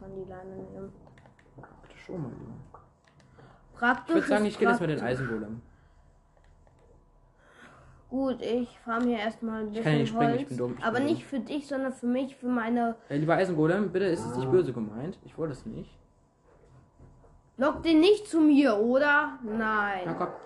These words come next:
Speaker 2: ich bin jetzt definitiv am Arsch der Welt.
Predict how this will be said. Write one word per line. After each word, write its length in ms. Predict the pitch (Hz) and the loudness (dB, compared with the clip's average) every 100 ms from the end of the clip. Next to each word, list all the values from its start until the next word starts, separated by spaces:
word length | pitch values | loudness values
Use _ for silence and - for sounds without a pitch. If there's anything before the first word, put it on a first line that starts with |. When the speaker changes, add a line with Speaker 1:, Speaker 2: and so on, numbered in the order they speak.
| - | -8
Speaker 2:
ich 200 | 165 - - - | -8 -8 -20 -8
bin 260 | 147 139 - _ _ | -6 -6 -10 _ _
jetzt 300 | 135 - - - | -12 -12 -20 -12
definitiv 500 | 180 170 147 - 139 - _ | -8 -4 -6 -6 -8 -10 _
am 180 | 139 156 _ _ | -10 -10 _ _
Arsch 400 | 117 117 - _ _ _ - | -10 -10 -14 _ _ _ -10
der 200 | 139 - - | -10 -10 -8
Welt. 320 | 151 143 | -6 -6